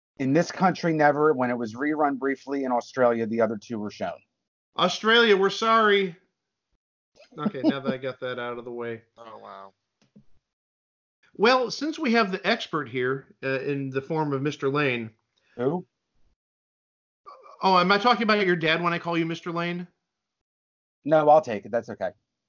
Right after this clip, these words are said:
Speaker 2: Okay, I, I, I'm, I'm sorry for being professional for, for once.
Speaker 1: That's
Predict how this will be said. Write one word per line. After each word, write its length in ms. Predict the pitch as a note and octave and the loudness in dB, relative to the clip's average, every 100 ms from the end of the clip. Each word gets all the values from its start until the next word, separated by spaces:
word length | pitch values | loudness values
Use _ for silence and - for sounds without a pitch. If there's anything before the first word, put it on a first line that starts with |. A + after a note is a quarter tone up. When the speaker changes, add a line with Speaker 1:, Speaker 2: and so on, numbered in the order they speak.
| _ - | _ -6
Speaker 2:
Okay, 260 | E3 D#3+ | -4 -4
I, 140 | C3+ D#3 | -2 -2
I, 260 | E3+ F3+ | 0 0
I'm, 100 | F3 | -2
I'm 160 | F#3 F3+ | -4 -6
sorry 260 | F#3 G3 F3 | -2 -2 -2
for 120 | D#3+ | -4
being 200 | D3+ D3 | -6 -6
professional 540 | C#3 C3 C#3+ - B2 | -8 -6 -6 -6 -10
for, 280 | - A#2+ A#2+ - | -10 -16 -18 -12
for 120 | B2+ | -10
once. 380 | A#2 A#2 A2+ - _ _ _ - | -8 -10 -10 -16 _ _ _ -6
Speaker 1:
That's 240 | E3 - | -6 -6